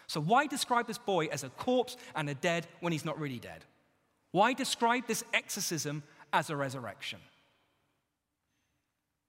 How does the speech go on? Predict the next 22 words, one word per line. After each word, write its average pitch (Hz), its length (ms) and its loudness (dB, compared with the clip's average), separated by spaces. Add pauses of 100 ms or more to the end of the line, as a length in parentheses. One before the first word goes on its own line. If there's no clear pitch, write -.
(800)
It 123 80 -8
is 123 100 -6
highly 190 280 0
unlikely 151 440 -2
that 127 140 -10
you 143 140 -6
and 139 100 -6
I 156 140 -6
will 135 160 -8
face 131 300 -10
demon 135 280 -8
possession, 135 400 -10 (1120)
although 117 160 -10
it 104 80 -14
can 131 220 -6
happen 135 300 -10
in 127 100 -8
this 120 180 -14
world. 135 260 -10 (1160)
What 165 200 0
is 226 120 2
certain 170 560 -2